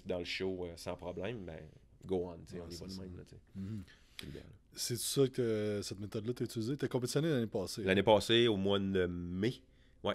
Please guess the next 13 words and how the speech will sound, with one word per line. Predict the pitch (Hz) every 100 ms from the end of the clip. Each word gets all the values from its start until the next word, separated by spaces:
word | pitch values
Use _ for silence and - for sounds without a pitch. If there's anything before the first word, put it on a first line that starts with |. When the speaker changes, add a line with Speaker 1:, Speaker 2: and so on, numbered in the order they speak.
| 98
Speaker 1:
Myriam | 98 98 101 98
Ki-, | - 104
euh, | 98 95 95 95 95 92
Speaker 2:
Mimi | 95 104
Speaker 1:
Mimi | 104
Speaker 2:
Capes. | - 117 110
Speaker 1:
Capes, | - - - -
euh, | 92 87 85 85 90 90 95
classique | 95 92 - - 90
à |
Montréal, | 87 85 87 90
ouais, | 90 - 85
exact. | 82 85